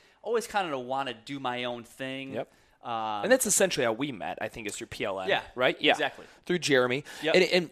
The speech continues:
Speaker 2: if it, you know, Jeremy Batt is a, um, how do we describe Jeremy? Jeremy is like,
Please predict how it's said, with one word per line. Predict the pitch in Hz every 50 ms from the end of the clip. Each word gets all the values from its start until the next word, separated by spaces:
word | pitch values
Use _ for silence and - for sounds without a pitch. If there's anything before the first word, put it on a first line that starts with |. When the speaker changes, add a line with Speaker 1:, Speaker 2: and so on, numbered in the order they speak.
| -
Speaker 2:
if | 156 160 143 165
it, | 160 - - -
you | 143 135
know, | 123 113
Jeremy | 113 117 143 143 139 139 131
Batt | 120 127 120 123 123
is | - 127 120 120
a, | 120 113 110 110
um, | 107 110 110 107 107 107 101 _ _ _ _ _ _ _ _ _ _ _ _ _ - -
how | - - - 180
do | 175 175
we | 160
describe | 123 113 - - 139 127 117
Jeremy? | 110 117 110 107 101 - - -
Jeremy | - - 135 143 147 165 185 202 208 220 202
is | - - 151 139 131
like, | 135 135 131 127 127 123 120 - - -